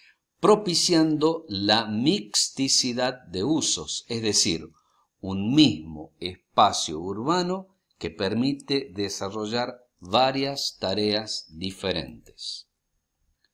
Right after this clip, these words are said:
Y así veremos todos los parámetros de comparación que ustedes irán repasando de manera personal.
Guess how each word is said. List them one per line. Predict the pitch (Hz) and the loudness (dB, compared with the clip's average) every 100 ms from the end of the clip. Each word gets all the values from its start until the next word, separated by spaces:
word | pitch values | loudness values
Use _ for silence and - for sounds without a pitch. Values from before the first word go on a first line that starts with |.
| _ _ _ _ _ _ - _ _ _ _ | _ _ _ _ _ _ -20 _ _ _ _
Y | 92 | -4
así | 95 98 139 | 2 2 2
veremos | 139 156 151 160 165 - - _ _ | 0 0 2 0 -2 -8 -12 _ _
todos | - 139 131 | -4 -2 -2
los | 113 120 | -4 -2
parámetros | 117 123 131 127 117 | -2 0 -2 -4 -8
de | 117 | -8
comparación | 120 123 131 127 139 131 | -6 -4 -4 -4 -6 -6
que | |
ustedes | 117 113 123 120 117 - | -10 -8 -6 -6 -6 -8
irán | 98 98 101 107 | -6 -4 -4 -4
repasando | 87 92 92 90 - 92 92 98 82 | -6 -8 -6 -6 -6 -6 -8 -10 -10
de | 78 | -10
manera | 78 80 78 78 | -10 -10 -12 -14
personal. | 69 67 80 73 58 | -14 -12 -10 -10 -12